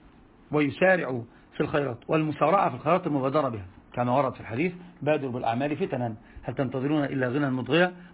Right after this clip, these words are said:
أو فقرا مضغية، أو، أو فقر، إلا غنى مضغية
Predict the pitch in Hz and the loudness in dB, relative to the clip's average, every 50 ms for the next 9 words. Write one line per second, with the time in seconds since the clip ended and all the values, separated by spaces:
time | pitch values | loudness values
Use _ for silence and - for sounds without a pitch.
0 | - 127 120 113 - 160 - 131 131 131 127 127 123 123 165 180 185 180 - - | -4 -4 -2 0 0 -2 0 0 0 0 -2 0 2 4 6 6 6 4 -2 -10
1 | - - - - - 131 127 127 - 135 131 120 117 - - 127 123 120 117 107 | -20 -20 -20 -10 -4 -2 0 0 2 0 0 0 -2 -2 -2 0 0 0 0 0
2 | - 165 135 131 127 - - 127 127 - - 127 127 - 131 135 127 151 151 139 | 0 0 0 -2 -4 -4 -2 -2 -2 -2 -2 -4 -2 0 0 0 2 2 0 0
3 | 131 131 123 135 170 185 190 175 | 0 0 0 2 4 4 2 0